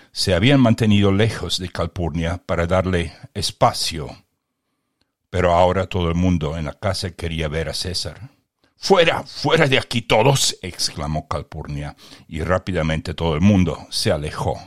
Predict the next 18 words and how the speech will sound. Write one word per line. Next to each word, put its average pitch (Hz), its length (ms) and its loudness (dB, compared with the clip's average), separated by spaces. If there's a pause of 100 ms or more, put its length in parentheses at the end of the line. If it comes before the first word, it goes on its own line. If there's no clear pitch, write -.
de - 180 -16
la 69 120 -10
escena. 67 500 -6 (1040)
«Una 92 160 -2
jarra 104 360 0
de 113 100 4
miel 92 400 4 (300)
y 90 100 -4
vendas», 73 640 -2
pidió 73 340 -6
el 71 80 -4
griego. 69 560 -12 (680)
«Un 90 120 0
esclavo 85 640 0
fue 87 200 -6
a - 20 -4
buscar 71 400 -8
miel». 69 320 -6